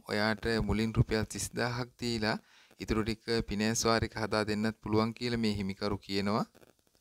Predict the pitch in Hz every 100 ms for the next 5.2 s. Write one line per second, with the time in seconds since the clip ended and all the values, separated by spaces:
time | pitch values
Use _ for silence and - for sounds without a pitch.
0 | _ - 113 113 120 120 127 107 - 113
1 | 110 101 110 127 135 104 104 - 120 117
2 | 117 120 117 139 123 104 113 113 117 123
3 | - 107 110 113 107 - 117 131 143 101
4 | 98 101 101 101 98 110 120 120 113 113
5 | 110 113